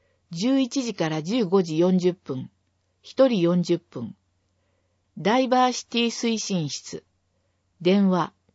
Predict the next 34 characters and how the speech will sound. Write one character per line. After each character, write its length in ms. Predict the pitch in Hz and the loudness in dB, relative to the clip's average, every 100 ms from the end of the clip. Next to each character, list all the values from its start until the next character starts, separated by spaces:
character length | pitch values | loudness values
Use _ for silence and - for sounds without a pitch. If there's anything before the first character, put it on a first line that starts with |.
| - | -4
内 260 | 180 214 | 0 0
線 440 | 220 - 190 185 - - | 0 0 0 0 -4 -4
二 280 | 196 247 269 | 0 2 2
五 280 | 254 226 151 | 6 6 6
零 220 | 160 160 | 2 -2
七。 320 | 156 139 - _ _ _ _ _ _ _ _ _ _ | -4 -8 -10 _ _ _ _ _ _ _ _ _ _
夫 260 | _ 294 294 | _ -2 -2
婦 160 | 254 180 | 0 -2
の 120 | 156 | -4
こ 180 | - 151 | -6 -4
と、 260 | 170 - _ _ _ - | -2 -2 _ _ _ -10
対 260 | 214 269 | -2 -2
人 280 | 262 277 269 | -2 -6 -6
関 280 | 240 247 220 | -4 -4 -2
係 260 | 190 160 147 | -2 -2 -2
や 180 | 143 - | -4 -8
職 320 | - 190 262 | -6 -4 -2
場 120 | 262 | -2
で 120 | 262 | 0
の 140 | 233 156 | 0 0
ト 140 | 180 | 0
ラ 120 | 202 | 0
ブ 120 | 208 170 | -2 -2
ル 120 | 147 | -4
な 160 | 156 | -6
ど。 160 | 139 - _ _ _ _ _ _ _ _ _ | -8 -12 _ _ _ _ _ _ _ _ _
専 340 | - 233 247 | 2 4 6
門 200 | 240 233 | 4 2
相 280 | - 214 196 | 4 4 4
談 260 | 185 151 | 0 -2
員。 280 | 123 113 180 _ _ _ _ _ - | -6 -8 -14 _ _ _ _ _ -2
予 160 | 180 | 2
約 240 | 196 196 - | 4 2 -6
制。 480 | - 165 147 131 | -8 -4 -4 -6